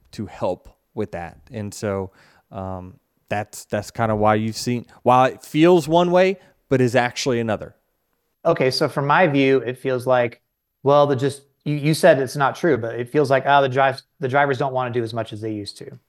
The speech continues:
Speaker 2: or whatever, right? 'Cause I asked, I asked Harvick about this last year in his, like, retirement press conference thing. I was like, "Are, are you busier now than you used to be?" Or, like, you know, 'cause you have,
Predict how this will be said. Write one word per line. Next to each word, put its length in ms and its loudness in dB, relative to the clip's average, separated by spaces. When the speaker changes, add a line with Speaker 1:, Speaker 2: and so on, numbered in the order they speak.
Speaker 2:
or 80 -16
whatever, 320 -16
right? 260 -8
'Cause 120 -4
I 100 8
asked, 260 2
I 100 2
asked 140 -4
Harvick 300 0
about 220 -2
this 160 -10
last 260 -6
year 320 0
in 100 -8
his, 160 -4
like, 120 -2
retirement 460 -2
press 200 -4
conference 360 -10
thing. 160 -10
I 80 -6
was 100 -6
like, 220 -4
"Are, 240 0
are 240 2
you 540 -2
busier 500 2
now 600 -2
than 280 -4
you 120 -6
used 260 -4
to 80 -2
be?" 360 -2
Or, 80 -2
like, 200 -2
you 100 -6
know, 120 -6
'cause 180 -10
you 100 -4
have, 400 2